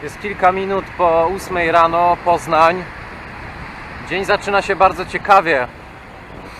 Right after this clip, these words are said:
Z tego względu, że prognozy, mimo że wczoraj były optymistyczne, teraz już takie nie są.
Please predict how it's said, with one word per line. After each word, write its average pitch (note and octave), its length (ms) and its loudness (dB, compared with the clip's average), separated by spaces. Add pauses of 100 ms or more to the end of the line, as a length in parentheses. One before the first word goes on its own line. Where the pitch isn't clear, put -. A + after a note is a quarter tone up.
(960)
Z - 80 -20
tego D#3+ 260 -6
względu, D#3 440 -6
że D3+ 480 -2 (300)
prognozy, D3+ 760 -4 (140)
mimo F3 260 -4
że D3 140 -6
wczoraj E3 340 -2
były D3 260 -2
optymistyczne, C#3+ 840 -6
teraz D3+ 340 -4
już C3+ 120 -16
takie D3 260 -8
nie E3+ 160 -2
są. C3+ 320 -4